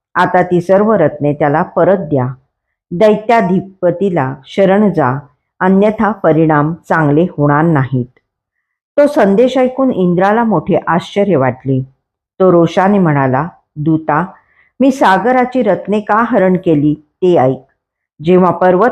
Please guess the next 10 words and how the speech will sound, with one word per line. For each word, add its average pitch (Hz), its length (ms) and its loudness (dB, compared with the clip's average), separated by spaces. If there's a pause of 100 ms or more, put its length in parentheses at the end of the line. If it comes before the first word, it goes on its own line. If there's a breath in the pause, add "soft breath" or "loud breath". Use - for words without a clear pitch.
माझ्या 170 300 0
भीतीमुळे 196 600 0
पळाले 180 500 0
होते, 147 420 -2 (460)
तेव्हा 240 280 4
सागराने 247 640 0
त्यांना 170 380 0
आश्रय 185 500 -4
दिला 151 300 -2
होता. 139 420 -2